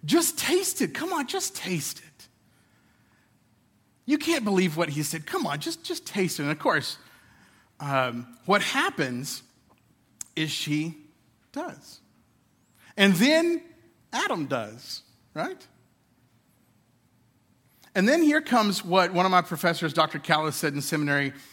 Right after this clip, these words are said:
the, the worst sin. Everyone always thinks the first sin of eating the apple is the worst one, but the second sin, he would say, is the worst one. And the second sin goes like this.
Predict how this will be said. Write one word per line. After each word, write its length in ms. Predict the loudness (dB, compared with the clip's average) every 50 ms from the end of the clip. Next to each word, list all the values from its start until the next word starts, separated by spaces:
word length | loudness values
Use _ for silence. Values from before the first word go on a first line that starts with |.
| -20 -20 -18 -14
the, 500 | -12 -4 2 4 4 6 6 4 2 0 -4 -12 -20 -20 -20 _ _ _ _ _ _
the 220 | -10 -4 -2 -2 -2
worst 480 | 2 2 4 4 4 4 2 -2 -6
sin. 560 | -8 -6 -6 -4 -4 -6 -6 -8 -12 -16 -20 -20 _ 0
Everyone 280 | 0 2 4 4 4
always 180 | 4 2 2 2
thinks 220 | 0 0 0 -2
the 100 | -4 -6
first 460 | -4 0 2 2 2 2 0 -2 -6
sin 400 | -6 -4 -2 -2 -2 -2 -2 -2
of 180 | -4 -4 -4 -4
eating 180 | -2 -2 0 0
the 100 | 0 0
apple 240 | 0 0 -2 -4 -8
is 80 | -8
the 60 | -6 -2
worst 300 | -2 -2 -2 -2 -6 -10
one, 240 | -10 -10 -12 -14 -16 -20 -20 -20 -20 -20 -20 -20 -20 -20 -16 -6
but 160 | -4 -4 -2 -2
the 80 | -2
second 600 | -2 -2 -2 0 0 0 0 0 0 -4 -4 -4 -6
sin, 580 | -6 -4 -2 -2 -4 -4 -6 -6 -8 -8 -10 -8 -4
he 120 | -2 -2
would 160 | -2 -2 -4
say, 440 | -6 -8 -8 -8 -8 -10 -12 -14 -16 -12 -10
is 160 | -10 -8 -8
the 80 | -6 -6
worst 320 | -4 -4 -4 -6 -8 -12
one. 160 | -16 -20 -20 -20 _ _ _ _ _ _ _ -20 -20 -20 -10 -4
And 100 | 0 0
the 60 | 2 4
second 340 | 4 4 4 4 2 -2
sin 260 | 0 2 2 4 4 4
goes 200 | 4 4 4 4
like 200 | 2 2 0 -2
this. 380 | -6 -6 -6 -10 -12 -14 -16